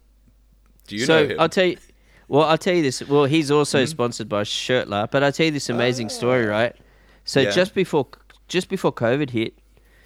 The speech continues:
Speaker 2: I was like, you know, whatever, looking at my phone,
Speaker 1: Mm-hmm.
Speaker 2: and it's like, um, South African guitarist playing
Speaker 1: Mm.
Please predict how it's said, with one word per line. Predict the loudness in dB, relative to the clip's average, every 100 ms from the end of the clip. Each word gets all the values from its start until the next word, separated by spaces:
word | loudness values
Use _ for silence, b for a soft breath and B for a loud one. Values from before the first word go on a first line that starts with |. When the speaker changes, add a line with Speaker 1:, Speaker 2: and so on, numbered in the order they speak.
| b b _
Speaker 2:
I | -6
was | -6 -8 -4
like, | -4 -2
you | -2
know, | 0 -2
whatever, | -4 -4 -2 -2
looking | -4 -6 -8
at |
my | -8
phone, | -8 -4
Speaker 1:
Mm-hmm. | -4
Speaker 2:
and | -4
it's | -6 -4
like, | -4 -4 -12 _
um, | -2 0 0 -4 -10 b _
South | -2 0 0
African | 0 0 0 -2
guitarist | 0 2 2 2 -2 -6 -16
playing | -6 0 2 0 -4 -10
Speaker 1:
Mm. | -14